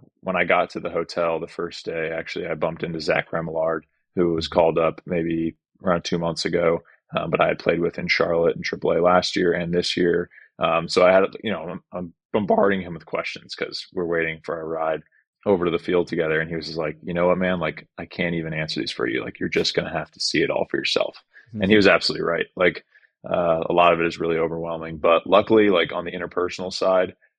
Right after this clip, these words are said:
Speaker 1: one, I had a pre-existing relationship with the majority, if not all, the guys up here.
Speaker 2: Mm-hmm.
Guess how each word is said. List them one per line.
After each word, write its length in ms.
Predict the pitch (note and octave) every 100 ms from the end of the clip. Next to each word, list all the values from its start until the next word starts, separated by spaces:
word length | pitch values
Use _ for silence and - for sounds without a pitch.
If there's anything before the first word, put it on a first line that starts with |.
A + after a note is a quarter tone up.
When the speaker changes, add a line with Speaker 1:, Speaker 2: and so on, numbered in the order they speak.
| _ -
Speaker 1:
one, 280 | F#2+ G2
I 60 | F#2
had 160 | F#2 E2+
a 40 |
pre-existing 520 | - F2+ E2+ F2 -
relationship 580 | E2+ E2+ - G2 - F#2
with 240 | E2+ E2+ - _ _ _ -
the 80 | F2
majority, 500 | E2+ E2+ E2+ F2 E2+
if 120 | -
not 160 | E2+ D#2
all, 200 | E2 E2+
the 140 | E2+
guys 280 | E2 E2 E2
up 180 | - -
here. 360 | G2 G2 G#2 - _ _ _ -
Speaker 2:
Mm-hmm. 200 | D2+